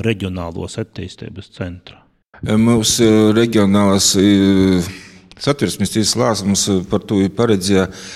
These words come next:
Speaker 2: ka tam, eh, par ko to tas ir, ka nav reģionāla attīstības centra, līdz ar to, nu, to sago, ko ir, jā. Mums attīstības centri mēs pieejam jau divdesmit pirmā gadā ar divu attīstības centri, kas novadā. Tas ir Vīlūkstis pilsēta, Višķi pogosts, jā, izejot no šito. Ī nav reģionāli.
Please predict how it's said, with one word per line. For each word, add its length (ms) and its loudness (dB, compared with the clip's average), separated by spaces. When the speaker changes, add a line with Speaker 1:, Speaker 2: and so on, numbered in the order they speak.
Speaker 2:
ka 120 -2
tam, 300 -2
eh, 840 0
par 140 -2
ko 180 -4
to 220 0
tas 260 -6
ir, 140 0
ka 160 -4
nav 320 2
reģionāla 500 2
attīstības 640 -2
centra, 480 -2
līdz 260 0
ar 60 0
to, 200 -6
nu, 180 0
to 220 -4
sago, 420 -2
ko 240 -4
ir, 160 2
jā. 380 -4
Mums 220 0
attīstības 640 0
centri 320 0
mēs 180 -2
pieejam 380 0
jau 160 2
divdesmit 300 -2
pirmā 340 0
gadā 240 2
ar 60 0
divu 260 2
attīstības 640 -2
centri, 320 -4
kas 220 -8
novadā. 520 -2
Tas 260 -6
ir 40 -4
Vīlūkstis 640 0
pilsēta, 540 -6
Višķi 340 -8
pogosts, 640 -10
jā, 160 -12
izejot 460 -4
no 80 -2
šito. 440 -8
Ī 160 -2
nav 240 0
reģionāli. 800 -4